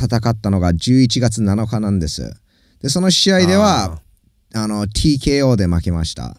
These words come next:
Speaker 1: 四ラウンドで、こう、肘でカットされて。
Speaker 2: あー。
Speaker 1: で、確か左目の上、眉毛あたりだったね。
Speaker 2: はい。
Speaker 1: でも、すごいでかいカットだった。で、眉毛ぐらいの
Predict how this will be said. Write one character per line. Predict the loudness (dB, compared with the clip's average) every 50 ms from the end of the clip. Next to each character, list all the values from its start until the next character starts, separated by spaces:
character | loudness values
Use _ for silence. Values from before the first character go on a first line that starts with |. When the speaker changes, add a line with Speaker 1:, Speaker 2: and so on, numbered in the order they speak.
| _ _ -8
Speaker 1:
四 | -6 -4 -2 -2
ラ | 0 0
ウ | 0
ン | 0
ド | -2 -2
で、 | 0 0 0 0 -2 -4 -6
こ | -8 -8 -8 -6 -8 -10
う、 | -12
肘 | _ -10 -6 -4 -2 -2
で | -2 -4 -6
カ | -6 -8 -8
ッ | -8 -10
ト | -10 -12
さ | -10 -10
れ | -10 -10 -12
て。 | -10 -6 -2
Speaker 2:
あ | 0 0 2 2 0 0 0 0 0 -2 -2 -4 -6 -6 -10 _ _ _
ー。 | -4
Speaker 1:
で、 | -2 0 0 0 0 0 -2
確 | -2 -2 -2 -2 -4
か | -6
左 | -4 -2 0 0 0 0 0
目 | 0 0 0 -2
の | -2 -4 -4 -6
上、 | -6 -6 -4 -4 -4 -4 -6 -6 -6 -8 -8 -10 -12 _ _ _ _ _ -8
眉 | -6 -4 -2 -2 0 0 0
毛 | -2 -2
あ | -4
た | -6 -6
り | -6 -6 -6
だ | -8
っ | -10
た | -12 -10 -8
ね。 | -6 -6 -6 -6 -2
Speaker 2:
は | 0 0 2 2
い。 |
Speaker 1:
で | 2
も、 | 0 -2 -2
す | -4 -6 -6 -6 -2
ご | 0 0 2 2
い | 0 0
で | 0 -2 -2
か | 0 -2 -2
い | -2
カ | -2 -4
ッ | -4
ト | -6 -8
だ | -12 -12
っ | -14 -18
た。 | -20 -20 -20 -20 -20 -12 -6 -4
で、 | -2 0
眉 | 0 2 2 4 4 4 4
毛 | 2 0 0
ぐ | -2 -2
ら | -2 -4 -4
い | -4
の | -6 -6 -8 -12